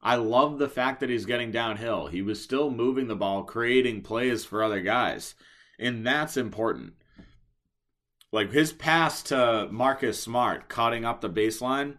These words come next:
was huge. Gave the Celtics a seventy-three seventy-one lead in the third quarter, and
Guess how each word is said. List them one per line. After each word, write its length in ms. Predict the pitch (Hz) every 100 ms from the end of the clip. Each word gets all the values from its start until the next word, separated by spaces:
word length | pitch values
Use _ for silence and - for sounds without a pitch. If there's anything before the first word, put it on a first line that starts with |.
| _ _ _ _ _
was 280 | 131 143 -
huge. 520 | 185 180 - - - - _ _ _ _ _ _ _
Gave 280 | 127 151 151
the 40 |
Celtics 460 | 147 143 143 151 143
a 60 |
seventy-three 580 | 131 127 131 135 135 135
seventy-one 600 | 131 127 127 131 131 131
lead 320 | 104 110 127 - _ _ _ -
in 160 | 120
the 80 | 131
third 340 | 120 123 127 127
quarter, 540 | 110 101 101 120 - _ _ _ _ _ _ _ _ -
and 520 | 110 117 113 110 113